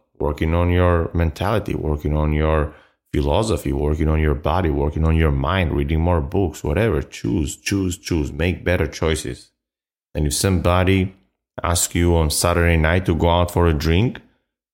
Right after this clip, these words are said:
and you know that you have to do homeworks or read a book or do something different to improve,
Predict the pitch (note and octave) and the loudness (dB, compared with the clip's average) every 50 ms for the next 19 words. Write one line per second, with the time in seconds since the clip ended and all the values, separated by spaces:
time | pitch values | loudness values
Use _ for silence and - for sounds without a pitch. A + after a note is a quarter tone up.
0 | _ _ F2 E2+ E2 E2 D#2+ D#2+ E2+ E2+ E2 D#2 D#2 E2 F2+ F2+ E2+ - - E2 | _ _ 0 2 2 2 2 2 2 2 4 4 4 4 4 2 2 2 2 2
1 | E2 E2 D#2+ D#2+ D2+ E2+ E2 D2+ D2+ D2+ D#2+ E2 E2 E2+ E2+ E2 - D#2+ D2+ D2+ | 2 2 0 0 0 0 2 2 2 2 2 2 2 2 0 0 0 2 2 2
2 | D2+ E2 F2+ E2 F2 D2+ C2+ D2 D#2+ F2+ G2+ - F#2+ F2 D#2 D2 - - - _ | 2 2 4 2 2 2 2 0 0 0 0 0 0 0 0 -2 -4 -8 -14 _
3 | _ _ _ _ _ _ - F2+ E2+ - - - E2+ F#2 F2+ - F2+ E2+ D#2+ C2+ | _ _ _ _ _ _ -2 -2 0 0 0 0 0 0 0 0 0 0 0 2
4 | C#2+ E2 D#2+ - F#2 F2+ F2+ - F2+ D#2+ C#2+ - D#2 F2 G#2 A#2+ A#2+ A#2+ | 0 0 0 0 0 0 0 0 0 0 0 0 0 0 0 0 -2 -4